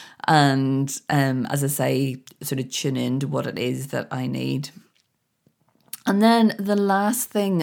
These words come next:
that I thought of was, um, like, quality time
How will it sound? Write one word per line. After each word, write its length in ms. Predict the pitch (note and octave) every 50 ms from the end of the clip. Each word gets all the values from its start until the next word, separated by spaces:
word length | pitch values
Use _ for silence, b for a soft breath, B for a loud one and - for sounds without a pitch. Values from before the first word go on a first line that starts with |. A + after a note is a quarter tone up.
| - -
that 300 | D3+ D#3+ D3 C#3 C3+ -
I 140 | - C#3+ D3
thought 360 | D3 D3 - C3 C3 C3+ B2+
of 340 | B2+ C3 C3+ C#3+ - - - -
was, 640 | - C#3+ C#3+ C#3 C3+ C#3 C3+ C#3 C3+ C3 B2 - - B B B B B B B B B B B -
um, 640 | - D3+ D3 C#3+ C#3+ C#3+ C3+ C#3 C#3 C3+ A#2+ - - - -
like, 340 | D#3 C#3+ - - - D3
quality 560 | - - - - F3+ F3 F3+ F#3+ F#3 G3 G3 G3
time 800 | - - - D#3 C#3+ C3+ C3+ C#3 C#3 C#3 C#3 C#3 C#3 C#3+ D3+